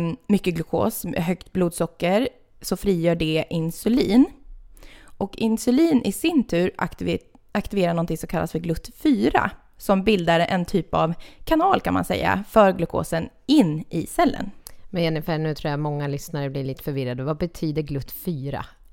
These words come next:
Speaker 2: Kan
Speaker 1: Ja.
Speaker 2: du redogöra lite närmare för det?
Speaker 1: <laughs> Ja, eh, glut fyra står för glukostransportör fyra.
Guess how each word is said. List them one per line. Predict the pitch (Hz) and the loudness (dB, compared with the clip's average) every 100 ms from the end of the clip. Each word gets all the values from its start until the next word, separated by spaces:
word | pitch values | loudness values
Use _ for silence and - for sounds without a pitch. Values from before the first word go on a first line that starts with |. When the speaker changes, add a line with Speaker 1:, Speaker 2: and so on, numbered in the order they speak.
| 185 | 2
Speaker 2:
Kan | |
Speaker 1:
Ja. | 160 165 - - | 4 4 2 4
Speaker 2:
du | 208 | 8
redogöra | 185 165 180 185 170 175 | 8 8 8 8 8 6
lite | 165 165 - | 6 4 2
närmare | 175 160 165 143 | 2 2 0 -2
för | - | -6
det? | 135 - - | -10 -10 -8
Speaker 1:
<laughs> | 185 | -6
Ja, | 175 190 214 175 160 - | 0 6 8 8 4 0
eh, | - 190 - | -2 -2 -2
glut | 196 254 269 | 0 0 0
fyra | - 320 294 302 359 - | 0 2 4 4 2 0
står | - - 196 170 170 - - | -10 0 4 4 4 0 -6
för | - 160 160 | 0 2 2
glukostransportör | 180 185 190 170 - 156 - - 175 | 0 -2 0 -2 -2 -6 -6 -6 -6
fyra. | - - 214 190 - 196 | -6 -4 -2 -2 0 2